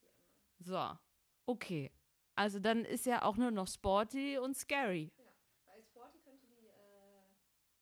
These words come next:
Speaker 1: hier, das könnte allein Sarah machen.
Speaker 2: Ja.
Speaker 1: Die ist den Halbmarathon gelaufen in eins achtundvierzig.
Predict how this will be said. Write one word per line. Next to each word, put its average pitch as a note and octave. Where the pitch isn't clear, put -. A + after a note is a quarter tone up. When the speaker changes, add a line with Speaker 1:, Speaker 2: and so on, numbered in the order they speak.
Speaker 1:
hier, A#3
das -
könnte D3+
allein D3
Sarah D#3+
machen. D3+
Speaker 2:
Ja. B2
Speaker 1:
Die F#3
ist F3
den E3
Halbmarathon E3+
gelaufen E3
in E3+
eins A3
achtundvierzig. -